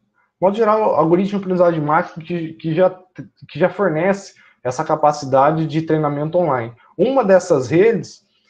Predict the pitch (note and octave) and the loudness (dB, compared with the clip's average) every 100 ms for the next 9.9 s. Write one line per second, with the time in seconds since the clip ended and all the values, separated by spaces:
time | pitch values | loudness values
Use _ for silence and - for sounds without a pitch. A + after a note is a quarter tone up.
0 | _ - E3 E3+ F#3+ D#3+ - F3 F#3+ E3+ | _ -10 -2 2 2 2 2 2 2 0
1 | E3+ F3 F3 D#3+ F3+ F#3+ F3 - C#3+ D#3 | 0 0 0 0 0 0 0 -4 -4 -4
2 | D#3+ F3 C#3+ - - _ _ _ _ _ | -4 -6 -4 -6 -14 _ _ _ _ _
3 | _ _ _ _ _ _ _ - _ C#3+ | _ _ _ _ _ _ _ -20 _ -4
4 | D3 D#3 D#3 E3 E3+ D3 B2 - C#3 C#3+ | -2 0 2 4 4 2 -6 -10 -6 -2
5 | D#3 D3+ E3 D#3+ - _ B2+ C3 A#2+ B2 | -2 0 2 2 -2 _ -2 -2 -2 -10
6 | B2 - C3 B2+ B2 C3 C#3+ D#3 F3 D#3 | -16 -12 -6 -6 -6 -6 -4 -2 -2 -2
7 | D3 C#3 B2 B2+ C3+ A2 C#3 F#3+ G3 - | -2 -2 -4 -4 -4 -2 0 2 0 -6
8 | _ _ _ _ _ - D3+ B2+ - F3 | _ _ _ _ _ -6 -4 -4 -6 -2
9 | - D3+ C#3+ C#3+ C3+ B2 A#2+ A#2+ | 0 2 2 2 0 0 -2 -6